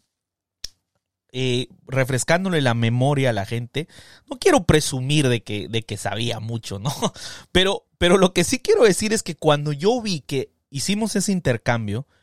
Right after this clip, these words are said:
cuando yo vi que llegaba Ili Sánchez y Acosta, yo incluso entre broma y broma dije que le pongan ya la estrella a la, a la camisa. Y ahí tengo, incluso le, le pu-, cuando se fil-, Acosta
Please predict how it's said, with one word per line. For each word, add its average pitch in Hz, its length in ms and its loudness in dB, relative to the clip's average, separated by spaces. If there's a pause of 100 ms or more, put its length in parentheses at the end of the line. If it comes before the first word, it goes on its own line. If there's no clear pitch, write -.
(260)
cuando 131 280 2
yo 143 160 4
vi 165 120 -2
que 175 120 -4
llegaba 131 380 4
Ili 135 240 0
Sánchez 127 640 -2
y 113 140 0
Acosta, 107 720 -2
yo 135 320 2
incluso 135 460 0
entre 117 300 -4
broma 127 420 2
y 110 60 0
broma 123 480 0 (340)
dije 127 480 -2
que 123 140 -2
le 113 120 0
pongan 143 480 -2
ya 123 160 2
la 123 100 2
estrella 120 500 0
a - 20 -2
la, 95 240 -6
a - 120 -6
la 95 140 -6
camisa. 101 560 -8 (160)
Y 120 220 0
ahí 143 220 0
tengo, 185 400 -2
incluso 165 320 -4
le, 135 220 -2
le 127 200 -4
pu-, 151 280 -6
cuando 131 260 0
se 123 160 -4
fil-, 123 320 -8
Acosta 170 580 0